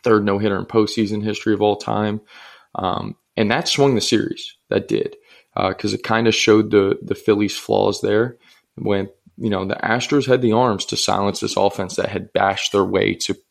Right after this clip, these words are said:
you know, the wild card win and then the, the N L, the D S win over the Braves and the C S win over the Padres. And the Astros right there kinda put their foot down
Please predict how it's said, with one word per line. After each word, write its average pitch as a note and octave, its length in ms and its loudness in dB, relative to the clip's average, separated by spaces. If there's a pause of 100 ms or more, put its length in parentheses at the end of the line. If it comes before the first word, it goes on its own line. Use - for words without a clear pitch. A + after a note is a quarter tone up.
(360)
you G2 80 -2
know, F#2+ 240 -2 (420)
the G2 80 -2
wild G2 380 2
card G2 320 0
win G2 320 -2
and F#2+ 120 -6
then F#2 120 -4
the, - 320 -8
the G2+ 200 -4
N G2+ 120 0
L, G2 320 -6
the - 200 -6
D A2+ 160 4
S G2 220 0
win G#2 160 -2
over F#2+ 160 -4
the F#2+ 60 -6
Braves A#2 400 2
and G2+ 100 -6
the G2 60 -6
C G2+ 240 -4
S - 180 -8
win F#2+ 140 -6
over F#2+ 180 -6
the - 60 -8
Padres. - 580 -2 (420)
And F#2+ 140 -4
the G#2+ 60 2
Astros D#3 360 4
right C#3 180 6
there D3+ 140 6
kinda C3 220 -4
put - 180 -2
their A2+ 80 2
foot - 280 -2
down - 300 -8